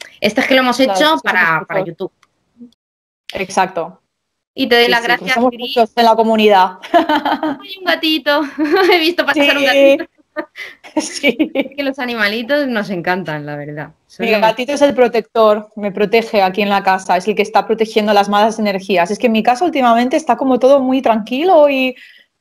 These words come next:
Speaker 2: es la
Speaker 1: Bien.
Speaker 2: única casa que siento que está, que está, que estoy en paz, que no hay entes malos ni na-, ni nada. <laughs>
Speaker 1: Ah.
Speaker 2: Mira, me lo trae.
Speaker 1: Hola,
Speaker 2: Os
Speaker 1: mi
Speaker 2: presento a
Speaker 1: niña.
Speaker 2: Neo.
Speaker 1: Ay, ¿cómo se llama?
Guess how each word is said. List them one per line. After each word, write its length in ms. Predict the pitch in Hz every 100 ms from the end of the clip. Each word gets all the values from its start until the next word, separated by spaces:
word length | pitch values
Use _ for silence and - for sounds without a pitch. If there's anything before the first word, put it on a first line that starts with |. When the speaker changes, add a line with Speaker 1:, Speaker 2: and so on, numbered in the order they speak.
| _
Speaker 2:
es 140 | - 381
la 60 |
Speaker 1:
Bien. 40 | 370
Speaker 2:
única 180 | 349 302
casa 300 | 285 285 330
que 100 | 294
siento 400 | - 262 262 320
que 80 | 285
está, 260 | 262 277 240
que 80 | 247
está, 200 | 240 240
que 80 | 226
estoy 180 | 226 247
en 160 | 254
paz, 240 | 202 208 -
que 140 | 214
no 220 | 202 214
hay 160 | 247 240
entes 300 | 220 226 226
malos 340 | 214 220 233
ni 100 | 226
na-, 120 | 202 -
ni 120 | 214
nada. 360 | 202 202 196 196 - _ _ _
<laughs> 360 | 269 - - 359
Speaker 1:
Ah. 200 | 349 339 320
Speaker 2:
Mira, 220 | 269 240
me 100 | 220
lo 120 | 208 214
trae. 280 | 208 220 190 - _
Speaker 1:
Hola, 320 | 262 330 403 415 415
Speaker 2:
Os 80 |
Speaker 1:
mi 40 | 403
Speaker 2:
presento 400 | 226 220 226 285
a 60 | 277
Speaker 1:
niña. 160 | 247 240
Speaker 2:
Neo. 100 | 370 320 415 415 _ _ _ - - _ - _ - - - - - - - - - -
Speaker 1:
Ay, 180 | 285 294
¿cómo 180 | 311
se 140 | 311 277
llama? 440 | 262 277 240 220